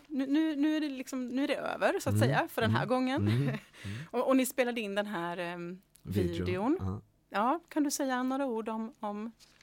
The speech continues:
Speaker 2: Eh, ja, det
Speaker 1: om
Speaker 2: kan
Speaker 1: arbetet det här, den här gången?
Speaker 2: Ja, den här
Speaker 1: Mm.
Speaker 2: gången så, vi, vi har gjort en video, eh, årligen med en cover, och jag har från första året tills i, nu i, i, bara förra helgen, eller nu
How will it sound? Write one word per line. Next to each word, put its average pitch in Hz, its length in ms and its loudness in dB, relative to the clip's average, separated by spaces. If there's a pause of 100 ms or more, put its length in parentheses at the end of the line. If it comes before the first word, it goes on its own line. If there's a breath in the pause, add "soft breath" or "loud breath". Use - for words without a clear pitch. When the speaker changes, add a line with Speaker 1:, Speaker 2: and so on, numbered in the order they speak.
(440 loud breath)
Speaker 2:
Eh, 131 220 2
ja, 135 360 6
det 135 80 0
Speaker 1:
om 226 80 2
Speaker 2:
kan 247 100 6
Speaker 1:
arbetet 170 380 2
det 240 80 -2
här, 233 220 -4
den 240 120 -4
här 262 100 0
gången? 220 320 -6
Speaker 2:
Ja, 156 220 4
den 156 160 2
här 165 60 6
Speaker 1:
Mm. 233 120 6
Speaker 2:
gången 139 200 2
så, 117 380 0 (140)
vi, 131 300 0
vi 139 140 0
har 156 80 4
gjort 143 300 0
en 110 100 2
video, 98 420 0 (240)
eh, 98 220 -6
årligen 98 460 0
med 98 100 0
en 90 80 -2
cover, 90 480 -4
och 92 140 -2
jag 101 120 2
har 95 320 0 (400 loud breath)
från 104 180 -2
första 104 320 -2
året 92 440 -2
tills 82 420 -6
i, 78 240 -4
nu 80 300 -4
i, 85 420 -8
i, - 40 -10
bara 104 220 -8
förra 87 340 -8
helgen, 85 400 -4
eller 85 200 -6
nu 85 200 -6